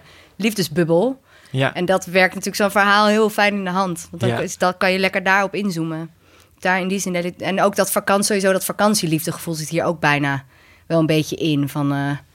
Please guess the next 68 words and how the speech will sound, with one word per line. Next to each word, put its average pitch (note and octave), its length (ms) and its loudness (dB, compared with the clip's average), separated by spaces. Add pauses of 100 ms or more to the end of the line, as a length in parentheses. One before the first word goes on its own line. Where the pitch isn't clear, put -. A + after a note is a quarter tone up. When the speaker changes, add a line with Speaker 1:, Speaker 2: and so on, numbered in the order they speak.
(360)
Speaker 1:
je D#3 120 -8
weet, D3+ 220 2
ja, C#3 300 -2
het - 100 -14
is D#3+ 120 -6
gewoon D#3+ 160 0
op E3+ 120 -4
dat F3 120 2
moment D#3 380 2
super D#3 600 0 (160)
Speaker 2:
En C3 120 -2
er C3 60 4
is E3 100 4
een D#3+ 60 4
Speaker 1:
vurig. D#3 160 0
Speaker 2:
tijdschema A#2+ 1000 -2
Speaker 1:
Ja. A#3+ 340 2
Speaker 2:
zit D3+ 100 -4
in B2 140 -4
bij A#2+ 140 0
allebei. A#2 460 0
Zo A#2+ 120 -6
van, A#2 140 -6
er B2 60 -2
komt C#3+ 220 0
iemand C#3 260 -2
op B2 100 -2
bezoek D3 520 -2
Speaker 1:
Ja. A3+ 160 2
Speaker 2:
en E3 60 0
die, C3+ 180 0
en B2 240 -2
die C3 120 -2
moet C3+ 200 -2
op C3 120 -4
een - 60 -16
gegeven B2+ 180 0
moment A#2+ 200 -4
weer A2+ 120 -4
weg. G#2+ 340 -8
Dat C3 100 -4
Speaker 1:
Ja. F#3+ 140 2
Speaker 2:
weet A2+ 180 -8
je. - 160 -14
Speaker 1:
Ja, G#3+ 280 2
Speaker 2:
Ja. B2 100 0
Speaker 1:
precies. - 480 -6
En F3 140 -10
daardoor F3 260 -2
heb, E3+ 140 -2
Speaker 2:
Ja. F#3 60 -4
Speaker 1:
moet F#3+ 120 -2
je - 60 0
ergens G#3+ 280 2
haast G3 300 2
maken G#3 280 2
en F#3+ 60 -4
voelt G#3+ 200 -4
het G3 100 -8
waarschijnlijk F#3+ 400 -2
ook - 80 -10
altijd G3 240 2
alsof E3+ 200 -8
je E3+ 80 -6
te E3+ 120 -6
weinig D3+ 280 -6
tijd C#3 260 -14
hebt. - 260 -20